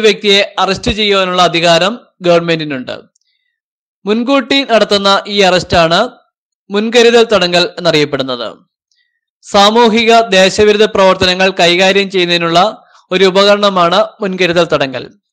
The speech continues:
A person can be arrested simply out of an apprehension that he or she is likely to engage in unlawful activities.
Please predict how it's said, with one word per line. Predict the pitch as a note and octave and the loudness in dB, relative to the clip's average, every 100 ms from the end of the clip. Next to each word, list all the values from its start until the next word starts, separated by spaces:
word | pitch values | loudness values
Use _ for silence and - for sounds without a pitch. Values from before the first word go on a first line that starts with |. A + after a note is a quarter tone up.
| _ _ _ _ _ A3+ | _ _ _ _ _ -2
A | A#3 | 2
person | A#3+ B3+ C#4 C#4+ C#4 | 2 2 0 -4 0
can | B3+ A#3 | 0 0
be | A#3+ - | -2 0
arrested | F#3+ G3 - D#3 C3 - _ - _ _ _ - - | 0 0 0 -2 -2 -10 _ -20 _ _ _ -12 -4
simply | A3+ A#3+ C4 C#4 C4+ - _ G#3+ | -2 2 2 0 -2 -12 _ 0
out | G3+ A3 A3 | 2 2 0
of | - G#3 | 2 -2
an | G3+ _ F#3+ | -2 _ -8
apprehension | F#3 G#3+ G#3+ G3+ G#3 F#3+ F3+ | -2 0 0 -2 -6 0 0
that | F3+ F3 - - _ _ _ - | 0 -2 -10 -12 _ _ _ -2
he | B3+ D4 - - | 0 0 -2 2
or | A3 - | 2 2
she | - A3+ G#3+ G#3+ | 0 0 0 -2
is | G3 - G3+ | -4 -4 0
likely | G#3+ A3 C4 C4 | 0 0 -4 0
to | A#3+ B3 - G#3 | 0 0 -2 -6
engage | G3 G3 G3+ G3 G3 | -2 0 2 0 -2
in | G3 _ G3+ | -8 _ -4
unlawful | G#3 G#3 G3 - F#3+ - F3+ | 0 0 0 0 -2 -2 -8
activities. | E3+ D#3 C3 A#2+ F#2 | -4 -6 -6 -10 -12